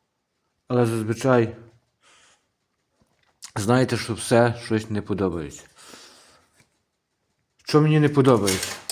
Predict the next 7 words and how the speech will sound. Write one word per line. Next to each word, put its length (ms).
Не 120
подобається, 640
бо 100
мені 220
скибу 400
не 120
докидає. 600